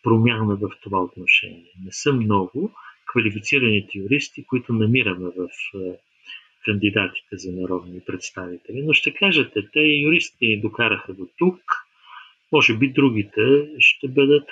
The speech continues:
по-добри. Ами, остава да го видим, а, защото, как да кажа, страхувам се, че често парламентът се превръща в нещо като шоу-трибуна. Там не се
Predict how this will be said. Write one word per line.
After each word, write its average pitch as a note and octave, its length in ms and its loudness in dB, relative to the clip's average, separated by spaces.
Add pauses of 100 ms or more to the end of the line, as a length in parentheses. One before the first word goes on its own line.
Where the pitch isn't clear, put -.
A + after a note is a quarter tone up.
по-добри. G2 640 0 (680)
Ами, E3 280 2 (300)
остава G3 460 2
да A#2 120 2
го G#2 160 0
видим, G2 600 0 (140)
а, C#3+ 340 0
защото, E3 720 4 (400)
как - 180 -18
да C3+ 80 -10
кажа, C#3+ 420 2
страхувам D3+ 720 4
се, - 260 0
че C#3+ 200 2
често C#3 500 0
парламентът C#3 640 2
се C3 160 -4
превръща B2 560 2
в - 100 -6
нещо - 300 0
като G2+ 220 -8
шоу-трибуна. F2+ 840 -2 (360)
Там C#3+ 240 4
не A#2+ 80 6
се D3 320 2